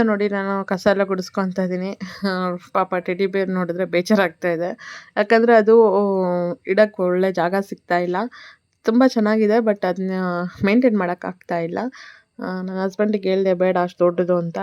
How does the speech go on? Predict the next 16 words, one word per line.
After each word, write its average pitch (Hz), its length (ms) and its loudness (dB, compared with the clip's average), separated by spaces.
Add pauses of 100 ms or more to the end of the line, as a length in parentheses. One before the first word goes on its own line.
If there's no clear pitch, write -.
"ಇರ್ಲಿ, 208 320 2
ಇರ್ಲಿ" 196 180 -2
ಅಂತ 185 120 -6
ತರ್ಸಿದ್ದಾರೆ. 180 640 -4 (180)
ನನ್ 214 180 2
ಪಾಪು 214 340 0
ಮಾತ್ರ 202 240 4
ಚೆನ್ನಾಗ್ 190 380 -4
ಆಡ್ತಾಳೆ 175 420 -2
ಅದ್ರಲ್ಲಿ. 170 440 -2 (680)
But 233 260 4
ಅವ್ಳು 247 280 8
ಕೂಡ 240 220 6
ಒಂದೊಂದ್ಸರಿ 196 420 2
ಕೇರ್ 185 280 -2
ಮಾಡಲ್ಲ. 175 340 -4